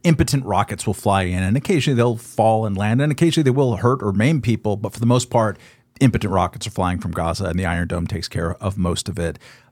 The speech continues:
This is probably, you know, they can't possibly have that much in terms of capability here. Like, there must have been some kind of lulling, uh,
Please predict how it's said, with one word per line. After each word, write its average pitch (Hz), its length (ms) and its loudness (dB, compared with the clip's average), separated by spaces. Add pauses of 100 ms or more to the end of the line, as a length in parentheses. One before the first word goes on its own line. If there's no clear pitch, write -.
(120)
This 139 260 0
is 123 60 -8
probably, 107 640 0 (180)
you 107 80 -2
know, 90 180 -6 (300)
they 160 120 2
can't - 500 -2
possibly 127 420 0
have 98 240 -6
that 113 340 2 (120)
much 95 400 -2
in 90 80 -4
terms 85 240 -4
of - 100 -8
capability 85 840 -2 (220)
here. 87 280 2
Like, 95 160 -2
there 117 180 2
must 147 220 2
have 143 80 0
been 123 140 2
some 123 180 -2
kind 123 180 2
of 110 80 0
lulling, 104 580 0 (360)
uh, 98 240 2